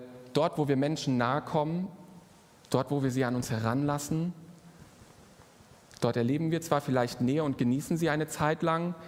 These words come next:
aber oft passiert es eben auch, dass genau dort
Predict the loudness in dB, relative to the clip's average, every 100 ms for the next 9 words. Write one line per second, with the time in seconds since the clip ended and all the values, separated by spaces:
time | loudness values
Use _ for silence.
0 | -18 -4 2 4 2 0 -2 -4 0 0
1 | 0 0 0 0 0 0 -2 -4 0 2
2 | 2 2 2 2 0 -4